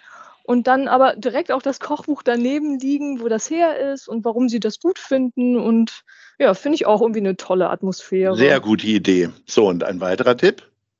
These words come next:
Speaker 1: <laughs> Ein weiterer Tipp, ähm, das sind die Hamburger Bücherhallen. <laughs> Ich bin
Speaker 2: Aha.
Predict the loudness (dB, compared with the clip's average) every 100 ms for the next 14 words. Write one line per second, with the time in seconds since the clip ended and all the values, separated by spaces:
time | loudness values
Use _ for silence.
0 | 0 0 0 -6 -4 -4 -4 -4 -4 -6
1 | -8 -4 -2 -2 -2 2 4 4 0 -4
2 | -4 0 -2 -2 -2 0 2 0 0 -4
3 | -6 -8 -6 -8 -6 -8 -8 _ -8 -2
4 | -2 -2 -10 -14 -8 -6 -6 -2 -2 0
5 | -4 -10 -2 2 4 4 4 4 4 2
6 | 0 -2